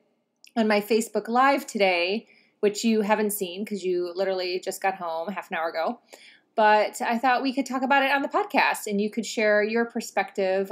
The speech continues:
on believing in yourself, and even when things were really rough and when we first got started and you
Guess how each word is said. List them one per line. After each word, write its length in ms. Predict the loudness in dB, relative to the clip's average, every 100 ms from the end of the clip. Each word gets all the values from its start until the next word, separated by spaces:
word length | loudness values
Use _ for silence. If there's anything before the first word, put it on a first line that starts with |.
| -6
on 460 | -6 -4 -6 -8
believing 360 | -4 -2 0 2
in 120 | 0
yourself, 840 | 0 2 4 6 6 4 2 -2 -10 -4
and 640 | -2 -2 -2 -4 -8 -14 -18 _ -20 -20 _
even 260 | -2 2 4
when 500 | 4 4 4 2 0 -6 _ _
things 240 | 0 2 4
were 120 | 4
really 240 | 4 4
rough 520 | 4 6 4 2 -8 -20 _ -4
and 400 | 0 0 0 0
when 180 | 0 0
we 140 | 0
first 460 | 0 -2 -2 -4 -2
got 200 | -2 -2
started 500 | -4 -2 0 -2 0
and 300 | -2 -4 -4
you 480 | 0 2 2 -2